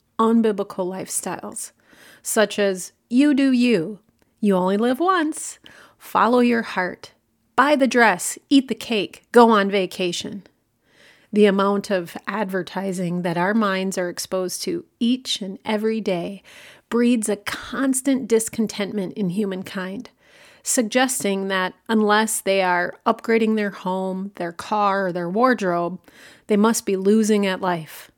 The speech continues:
And the effects that social media and worldly indoctrination has caused in the mental and emotional health of our younger generation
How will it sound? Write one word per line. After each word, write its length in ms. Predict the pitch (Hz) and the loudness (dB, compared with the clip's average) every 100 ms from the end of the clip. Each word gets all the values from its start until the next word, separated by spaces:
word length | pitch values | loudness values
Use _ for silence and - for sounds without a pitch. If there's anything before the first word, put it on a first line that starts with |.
| _ _ _ _ _ _ - | _ _ _ _ _ _ -2
And 160 | 220 220 | 2 4
the 100 | 220 | 4
effects 680 | 190 - - 285 180 - - | 0 -6 -4 -4 -6 -10 -6
that 220 | 185 - | -8 -6
social 440 | - 254 262 - | -6 -4 -4 -2
media 500 | 208 220 240 226 180 | -2 0 0 0 -2
and 440 | 175 175 175 175 175 | -2 -2 -4 -4 -2
worldly 500 | 220 254 247 240 220 | 0 2 2 2 2
indoctrination 920 | 190 190 190 - 185 175 175 180 175 | 0 0 -2 -6 -8 -6 -6 -8 -8
has 260 | - 185 - | -10 -10 -10
caused 600 | - 220 202 185 190 - - | -8 -4 -2 -4 -8 -12 -6
in 220 | 247 269 | 0 4
the 80 | 262 | 4
mental 400 | 202 202 233 233 | 4 0 -2 -2
and 80 | 220 | -2
emotional 480 | 185 185 190 - 180 | -2 -4 -6 -6 -8
health 320 | - 196 196 | -4 -4 -4
of 100 | 202 | -6
our 80 | 190 | -4
younger 360 | 180 185 196 | -4 -4 -4
generation 800 | 208 202 202 175 165 175 240 277 | -4 -4 -6 -8 -10 -8 -4 -4